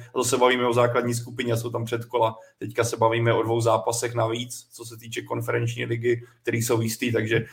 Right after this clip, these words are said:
kdyby se některý z pražských S dostane do nějaké další fáze, a zasáhly třeba ten tým nějaké zdravotní problémy, můžeme se bavit o tom, že ten náročný problém pro, teda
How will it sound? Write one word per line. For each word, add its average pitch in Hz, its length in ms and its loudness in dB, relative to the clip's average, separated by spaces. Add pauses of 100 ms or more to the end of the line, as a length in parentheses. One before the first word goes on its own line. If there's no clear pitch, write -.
(100)
kdyby - 160 0
se 127 160 6
některý 135 360 4
z - 420 -4
pražských 135 440 2
S 120 140 2
dostane 127 540 2 (140)
do 117 360 0
nějaké 120 400 -2
další 117 400 0
fáze, 135 580 2 (460)
a 107 380 0 (120)
zasáhly 123 580 2
třeba 127 260 0
ten 123 220 -2
tým 123 260 -4
nějaké 120 640 0
zdravotní 120 520 0
problémy, 123 520 0
můžeme 120 360 -2
se 123 160 -6
bavit 120 300 2
o 117 80 -6
tom, 120 220 -10
že 120 320 -2 (220)
ten 120 140 -2
náročný 120 480 2
problém 120 500 0
pro, 120 420 0
teda 117 300 0